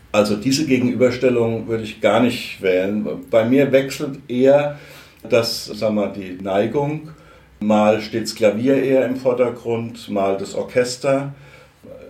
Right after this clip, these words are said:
Streichquartette entwickelt sich bei mir im Laufe der letzten Jahre eher ein bisschen.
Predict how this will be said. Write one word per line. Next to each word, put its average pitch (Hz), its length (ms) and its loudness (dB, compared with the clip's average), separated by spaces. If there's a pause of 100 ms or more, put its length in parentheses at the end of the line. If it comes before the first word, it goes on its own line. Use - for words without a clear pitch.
(180)
Streichquartette 139 1400 0 (160)
entwickelt - 340 -4
sich - 240 -6
bei 151 140 4
mir 147 240 4
im 139 120 0
Laufe 131 280 4
der 135 80 -2
letzten 135 300 -2
Jahre 127 300 2
eher 123 160 0
ein 123 120 -4
bisschen. 127 540 -6